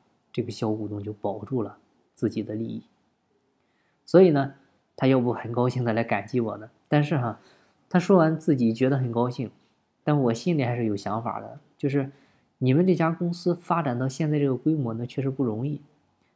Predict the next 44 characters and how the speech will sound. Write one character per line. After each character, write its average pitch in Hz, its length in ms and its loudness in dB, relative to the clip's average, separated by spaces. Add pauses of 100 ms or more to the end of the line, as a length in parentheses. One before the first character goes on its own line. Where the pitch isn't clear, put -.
(120)
更 185 160 10
应 175 120 2
该 175 140 2
是 151 140 -2
股 113 240 -4
东 143 200 -4
之 139 160 -4
间 127 240 -2
呢 101 140 -8 (300)
团 123 200 -6
结 127 140 0
向 120 220 -6
前 113 240 -8
才 110 160 -10
对 - 160 -10
啊， - 160 -20 (160)
目 147 120 2
标 156 220 4
一 135 220 2
致 143 220 -6
的 - 140 -8 (480)
去 - 140 -2
做 143 180 0
大 135 200 -2
业 156 180 -2
绩， - 260 -8
保 107 160 0
持 - 160 -6
住 165 120 -4
势 - 260 -6
头 117 180 -6
才 - 160 -8
好。 - 220 -16 (720)
如 185 140 6
果 190 100 8
因 165 140 4
为 170 80 2
股 117 240 -2
东 135 180 0
之 139 100 0
间 135 140 0
的 135 120 -2
内 135 180 -2
耗 - 280 -10